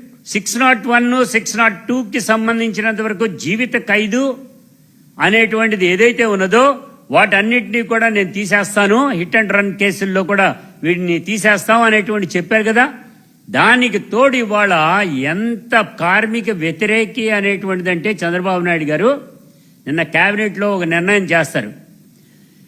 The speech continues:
దేశవ్యాప్తంగా కార్మికుల్ని అణగదొక్కాలనేటువంటి ఉద్దేశంతో తీసుకున్నటువంటి నిర్ణయంలో భాగంగానే ఎనిమిది గంటల పని దినాని కోసం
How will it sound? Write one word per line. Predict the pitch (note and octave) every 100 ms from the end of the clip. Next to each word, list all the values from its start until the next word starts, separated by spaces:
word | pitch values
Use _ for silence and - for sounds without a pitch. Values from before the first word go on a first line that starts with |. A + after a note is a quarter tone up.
| _ _ _ -
దేశవ్యాప్తంగా | - G3 C4+ - C4 B3+ B3+ - A#3+ A#3+ A3+ A3 - - - -
కార్మికుల్ని | - G3+ B3 A#3+ A#3+ A#3+ A#3 A#3 A3+ G#3+ - - - - _ -
అణగదొక్కాలనేటువంటి | A#2 A3 B3 B3+ B3 B3 A3+ A3+ A3+ A3+ G#3+ A3 G#3
ఉద్దేశంతో | G3+ F#3 G#3+ G3 G#3 G3+
తీసుకున్నటువంటి | F#3+ G3+ E3 G#3+ G3+ G3 F#3+ F3
నిర్ణయంలో | D#3+ D#3+ F#3 G3+ G#3+ G#3 F#3+
భాగంగానే | D#3+ F#3 G3 G3 F#3+ F#3
ఎనిమిది | E3+ F3+ A3 A3
గంటల | G#3+ G#3+ G#3+ G3+
పని | F3+ - F3
దినాని | G3 G3+ G3+ G#3 G#3+
కోసం | G#3 G3 F#3+ - G#3+ A#3 G#3+